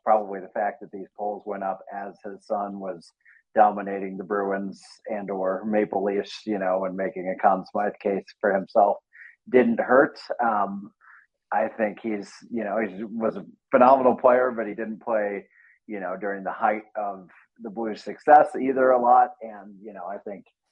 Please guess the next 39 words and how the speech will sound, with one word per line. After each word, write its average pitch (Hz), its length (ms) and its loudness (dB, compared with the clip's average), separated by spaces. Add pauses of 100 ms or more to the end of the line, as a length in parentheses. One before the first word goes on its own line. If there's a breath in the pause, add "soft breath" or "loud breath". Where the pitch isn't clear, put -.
(440)
probably 120 480 4
deserves 120 360 -2
to 135 80 -10
be 117 140 -6
top 120 300 4
four. 165 320 -2
I 107 140 -2
didn't 107 220 -10
have 110 200 -4
him 107 200 -12 (140)
at 107 240 -10
number 104 280 -14
one, 120 420 -4 (480)
um, 95 440 -6 (140)
either, 185 440 -6
but, 101 260 0 (180)
um, 90 440 -16 (220)
I 104 60 -14
did 107 140 -14
have 101 240 -6
him 92 80 -16
top 104 260 -6
four. 127 240 0
So 98 160 0
I 90 100 -6
guess 92 180 -8
I'm, 92 220 -16
you 95 120 -12
know, 80 60 -14 (120)
I'm 90 60 -18
not 92 180 -8
surprised 87 400 -8
that 85 80 -14
he 87 60 -14
makes 85 240 -12
the 82 80 -12
team, 98 300 -4
but, 87 160 -2 (600 loud breath)
uh, - 300 -4